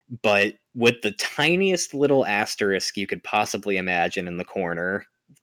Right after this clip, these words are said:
to, to notate it as a higher four point five <laughs> than Spider-Man one, if that makes any sense at all. Uh, I, I would call them the same quality of movie.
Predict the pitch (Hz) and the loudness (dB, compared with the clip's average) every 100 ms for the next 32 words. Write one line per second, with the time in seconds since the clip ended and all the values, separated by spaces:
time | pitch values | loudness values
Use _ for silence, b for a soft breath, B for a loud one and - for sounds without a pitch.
0 | 104 - 104 98 95 107 98 101 - 101 | -10 -2 0 0 -2 -4 0 0 2 2
1 | 95 80 95 87 - 117 107 90 95 - | 2 0 -4 -4 0 4 4 2 -2 0
2 | 95 92 - 87 - 120 - 131 156 170 | 0 0 -6 -10 -4 0 2 2 2 2
3 | - 160 - - 104 104 90 85 85 80 | 2 2 2 4 4 4 0 -6 -8 -10
4 | 87 - 123 117 101 - 104 92 - 85 | -8 -4 -2 -2 -4 -6 -8 -6 -8 -10
5 | 95 80 80 80 - _ _ _ _ _ | -12 -12 -8 -8 -10 _ _ _ _ _
6 | - 110 107 104 - 127 - 95 _ _ | -2 2 2 0 -4 -2 -2 -6 _ _
7 | _ - - 143 151 - 170 185 156 120 | _ -10 2 4 4 4 4 6 4 4
8 | - 131 127 135 135 127 _ - - - | 4 4 2 0 -2 -4 _ -20 -8 -2
9 | 107 120 127 131 113 113 101 104 123 | -2 0 2 2 2 -2 -2 0 0